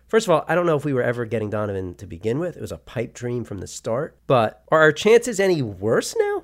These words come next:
I think it's the same exact situation. He was a Jazz player before, still is a Jazz player. Our chances of getting him were slim to none. It's gonna be a trade anyway.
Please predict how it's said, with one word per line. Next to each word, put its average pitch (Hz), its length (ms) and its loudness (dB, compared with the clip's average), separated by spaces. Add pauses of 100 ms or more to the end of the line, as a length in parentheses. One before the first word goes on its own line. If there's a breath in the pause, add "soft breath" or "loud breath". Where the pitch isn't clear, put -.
(220)
I 269 200 8
think 180 260 0
it's 147 220 -4
the 135 140 -2
same 151 300 2
exact 120 340 0
situation. 95 640 -10 (220)
He 139 160 -2
was 127 160 0
a 123 80 -2
Jazz 139 380 2
player 175 580 -2 (180)
before, 160 560 -4
still 131 340 -4
is 143 140 -2
a 170 60 -4
Jazz 147 280 -2
player. 151 400 -4 (320 soft breath)
Our 107 80 -6
chances 143 320 -2
of 120 120 -2
getting 131 240 0
him 139 200 0
were 113 100 -2
slim 135 500 -4
to 123 160 -8
none. 127 420 -4 (220)
It's 131 160 -2
gonna 147 200 4
be 139 200 -2
a 139 180 -2
trade 143 520 0
anyway. 190 640 -2